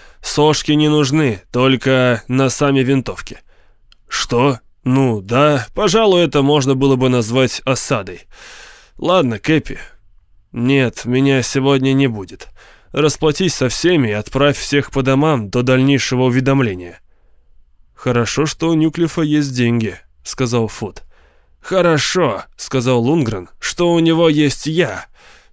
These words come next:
и ты. Мы посмотрим, как методы двадцатого века помогут справиться с этой напастью из тёмных веков". Ньюклифф повесил трубку, и Лундгрен завладел телефоном. "Как только мой человек вернётся из деревни,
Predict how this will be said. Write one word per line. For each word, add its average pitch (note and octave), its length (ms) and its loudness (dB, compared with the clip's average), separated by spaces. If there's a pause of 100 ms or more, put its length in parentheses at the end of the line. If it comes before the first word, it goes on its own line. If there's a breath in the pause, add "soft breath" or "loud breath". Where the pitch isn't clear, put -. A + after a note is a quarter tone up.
и B3 160 -2
ты. G2+ 400 -8 (400)
Мы G3+ 280 0
посмотрим, F3 720 0
как B2+ 320 0
методы C3+ 360 2
двадцатого C3 540 0
века C3+ 300 0
помогут C3 420 0
справиться A#2+ 500 -2
с - 100 -4
этой A#2 180 -2
напастью A#2 680 -2 (400 loud breath)
из A#2 200 -2
тёмных A#2+ 460 -2
веков". A2+ 640 -6 (640)
Ньюклифф C#3 580 0
повесил B2+ 480 -2
трубку, - 460 -10 (240)
и C3 140 2
Лундгрен C#3+ 520 2
завладел A#2 520 -2
телефоном. G#2 600 -10 (880 soft breath)
"Как E3 300 0
только C3 420 2
мой B2 240 2
человек B2+ 540 2
вернётся A#2+ 640 0
из G#2 100 -4
деревни, C3+ 560 2